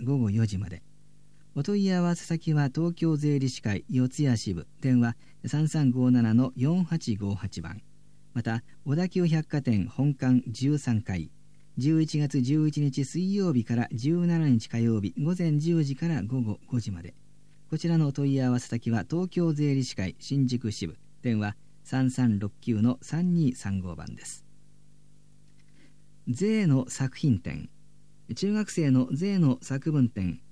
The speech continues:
小学生の税の標語展、新宿税務署管内です。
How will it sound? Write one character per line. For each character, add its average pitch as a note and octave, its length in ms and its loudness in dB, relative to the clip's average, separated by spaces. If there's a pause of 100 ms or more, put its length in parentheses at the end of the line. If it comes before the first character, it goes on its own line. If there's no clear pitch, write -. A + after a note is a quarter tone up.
(120)
小 D#3 200 -2
学 D3+ 200 0
生 B2 220 0
の A2+ 180 2
税 D#3+ 320 0
の A#2+ 200 2
標 C#3 260 -2
語 B2+ 120 2
展、 E2+ 300 -6 (560)
新 E3+ 260 2
宿 D#3+ 300 0
税 D3 180 0
務 E3 180 2
署 D3 180 -2
管 A2+ 220 0
内 E2 120 -6
で F2+ 120 -8
す。 - 180 -16